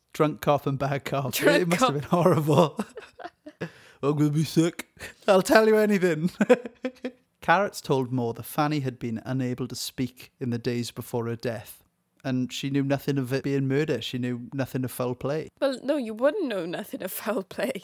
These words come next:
Speaker 1: Moore demanded that they hold another seance tonight.
Speaker 2: Jesus Christ, how many seances do they need?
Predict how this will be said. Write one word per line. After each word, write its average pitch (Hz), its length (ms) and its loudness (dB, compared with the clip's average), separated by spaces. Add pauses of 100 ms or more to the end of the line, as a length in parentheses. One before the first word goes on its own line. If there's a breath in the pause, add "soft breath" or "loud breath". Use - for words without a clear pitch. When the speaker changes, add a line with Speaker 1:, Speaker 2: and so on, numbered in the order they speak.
(120)
Speaker 1:
Moore 160 180 2
demanded 131 520 -2
that 131 140 -2
they 131 120 0
hold 135 220 0
another 131 260 0
seance 127 600 -2
tonight. 127 800 -6
Speaker 2:
Jesus 339 400 -2
Christ, 302 280 -2
how 403 120 -2
many 415 160 0
seances 294 640 0
do 277 120 -2
they 247 140 2
need? 240 680 -4